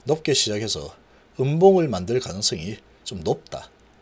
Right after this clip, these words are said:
전체적인 시장의 분위기는 그렇게 진행이 될 가능성이, 예, 좀, 어, 높을, 높지 않을까라고 일단 판단이 됩니다.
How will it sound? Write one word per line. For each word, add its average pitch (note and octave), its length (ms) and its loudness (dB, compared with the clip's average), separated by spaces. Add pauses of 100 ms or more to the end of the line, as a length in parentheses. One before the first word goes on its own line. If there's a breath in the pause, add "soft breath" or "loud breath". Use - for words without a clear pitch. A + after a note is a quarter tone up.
(440)
전체적인 C3+ 560 -2
시장의 G#2+ 760 -4
분위기는 G2 580 -6 (440 soft breath)
그렇게 F3+ 640 0
진행이 A2+ 460 -2
될 A#2 220 0
가능성이, G2 540 -4 (360 loud breath)
예, E2 120 -16
좀, E2 300 -10 (400 soft breath)
어, D2 100 -20 (120)
높을, A#2+ 800 0 (480)
높지 - 500 0
않을까라고 G#2 960 -4
일단 G#2 280 -8
판단이 F#3+ 340 -6
됩니다. - 320 -14